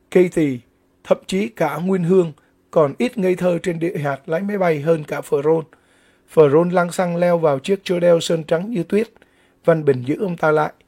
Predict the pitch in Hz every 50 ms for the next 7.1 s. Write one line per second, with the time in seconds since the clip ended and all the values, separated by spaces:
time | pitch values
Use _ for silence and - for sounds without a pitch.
0 | _ _ _ _ _ _ - - 175 151 135 139 143 135 - 151 139 131 - 190
1 | 185 180 202 226 233 214 180 - 180 170 180 208 - - - 151 143 139 139 139
2 | 135 135 139 160 196 202 196 - _ - _ _ _ _ _ _ _ - - 147
3 | 131 - 156 170 190 - - _ - _ _ _ _ _ - 151 147 131 - -
4 | 156 139 117 110 - - 156 143 - - 156 156 147 - - 165 - - 160 175
5 | 214 - - - 165 151 143 147 151 147 151 151 - - 139 131 131 - 131 131
6 | 127 139 - _ _ _ _ _ _ _ _ _ _ 160 170 - 202 175 165 143
7 | 135 127